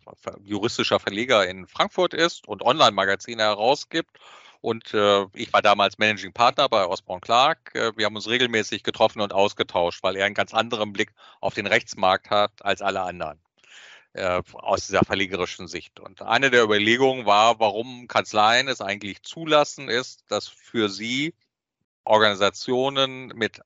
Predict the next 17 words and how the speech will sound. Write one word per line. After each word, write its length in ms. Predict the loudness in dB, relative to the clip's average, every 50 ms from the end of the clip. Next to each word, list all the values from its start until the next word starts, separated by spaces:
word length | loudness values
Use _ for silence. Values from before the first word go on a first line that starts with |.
| _ _
Einzel-, 840 | 0 0 0 0 2 2 2 2 2 0 -2 -4 -6 -10 -12 -10 -10
äh, 140 | -10 -10
die 180 | -10 -10 -12 -14 -14 _ _ -20
typischerweise 520 | -16 -10 -6 0 4 6 6 6 6 4 2
Einzelanwälte 640 | 0 -2 -2 -2 -4 -4 -2 0 -2 -2 -2 -2 -4
vertreten 600 | -2 -2 -4 -4 -4 -2 -2 -2 -2 _ -6 -20 _ _ -20 -20 -20 -20 -20 -12
und 140 | -4 4 4
dass 240 | 4 4 4 -2 -4
die 100 | -6 -4
Branche 540 | -2 2 6 6 6 6 6 4 2 2
eigentlich 260 | 2 0 -4 -4 -10 -10
niemand 340 | -8 -2 0 0 0 0
verspr-, 760 | -4 -10 -10 -10 -10 _ _ _ -16 -10 -6 -4 -2 -2 -2 -4
äh, 40 | -6 -8
niemand 340 | -8 -4 0 0 0 0
vertritt. 400 | -2 -8 -8 -8 -10 -14 -14 -16 -18 _ _ _ _ _ _ _ _ _ _ _ _ _ _ _ _
Und 560 | -2 2 4 6 6 6 4 2 -2 -12 -14